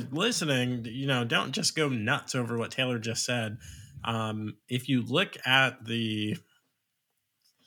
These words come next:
what are those maps called? The red and blue maps. If you, if you looked at one of those little political divide maps, California,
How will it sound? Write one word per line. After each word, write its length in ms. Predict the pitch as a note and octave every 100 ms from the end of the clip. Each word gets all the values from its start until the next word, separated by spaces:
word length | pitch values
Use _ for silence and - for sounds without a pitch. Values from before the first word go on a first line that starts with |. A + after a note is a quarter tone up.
| _
what 140 | - D#3+
are 60 |
those 200 | B2+ G#2
maps 340 | F#2+ F#2+ F#2 -
called? 240 | - F#2+
The 80 | F#2+
red 160 | B2+ E3
and 100 | C#3+
blue 160 | A#2+
maps. 340 | G#2 C3 - -
If 120 | G#2
you, 160 | A#2+ A2+
if 120 | A#2+
you 120 | C3+
looked 220 | D#3 E3+
at 160 | D3 C3
one 100 | C3
of 80 | B2
those 180 | B2 A#2
little 140 | A#2+
political 360 | G#2+ C3 B2+ B2
divide 320 | A#2 A2 A2+
maps, 380 | A2 G#2+ G2 -
California, 760 | - C#3+ C#3+ D3 C#3+ C3+ B2